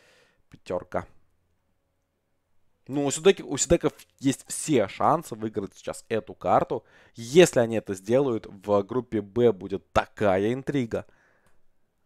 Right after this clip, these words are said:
Там всё, там Астер, которые были после вчерашнего игрового дня лидерами, проиграв сейчас Сидеком, допустим, проиграв Сидеком ноль два,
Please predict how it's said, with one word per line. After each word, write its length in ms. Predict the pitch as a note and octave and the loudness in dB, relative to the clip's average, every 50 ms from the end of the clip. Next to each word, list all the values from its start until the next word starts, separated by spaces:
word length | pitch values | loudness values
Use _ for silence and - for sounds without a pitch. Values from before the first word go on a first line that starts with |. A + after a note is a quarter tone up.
| _ _ _ _ _ - | _ _ _ _ _ 0
Там 180 | G2 G2 F#2+ | 0 0 0
всё, 260 | - - - D3 C3 | 0 0 4 4 4
там 240 | A#2 - G2 G2 - - | 6 4 2 0 0 4
Астер, 400 | B2 B2+ C3+ C#3 - - C3 - | 6 8 8 8 6 2 -2 -2
которые 400 | - G#2+ - G#2+ G#2 A2 A2 G#2 | -4 -8 -6 -2 -2 0 0 0
были 420 | G2+ A#2 A#2+ A#2 A2 G#2 G#2 G#2 | 0 0 0 2 2 2 2 0
после 380 | G2 - - B2 A#2 - A#2 - | 0 -2 -2 -2 -2 -2 -4 -6
вчерашнего 440 | - B2+ A#2+ A#2+ A2+ - A2+ G#2+ | 0 2 2 2 2 0 -6 -12
игрового 360 | G2+ - G#2+ G#2 G#2 G#2 G#2 G2+ | -6 -2 -2 0 0 0 -2 -4
дня 200 | G#2+ G#2+ G2+ G2 | -2 -2 0 0
лидерами, 680 | G2+ G#2+ C3 D3 D#3 C3+ C3+ C3+ B2 A2 G2 F#2 F2+ - _ _ _ _ _ _ _ _ _ _ _ _ | 0 0 -2 -4 -4 -2 0 0 0 0 -2 -6 -16 -18 _ _ _ _ _ _ _ _ _ _ _ _
проиграв 520 | - G#2+ A#2 A#2+ A#2+ A#2+ B2+ C3 B2+ A#2 | -2 0 0 2 4 8 8 10 8 8
сейчас 240 | - - A#2 G#2+ - | 4 -2 -4 -2 -2
Сидеком, 420 | - A#2+ A2+ B2 A#2 - - G2 G2+ | -4 0 2 2 2 2 0 -2 2
допустим, 480 | - G#2+ - C#3 C#3+ C#3 - - - | 2 0 2 0 -6 -4 -4 -6 -8
проиграв 400 | - - G2+ G2+ G#2 A2 G#2+ - | -6 -6 -4 0 2 2 2 2
Сидеком 420 | - G#2+ G2+ G#2+ G2+ - G2 G2 G2 | 0 -4 -4 -4 -2 -4 -6 -10 -10
ноль 160 | F#2+ F#2+ F#2 | -12 -12 -10
два, 400 | F#2 F#2 G#2 G#2+ B2 D#3+ E3+ | -4 0 0 2 2 0 -4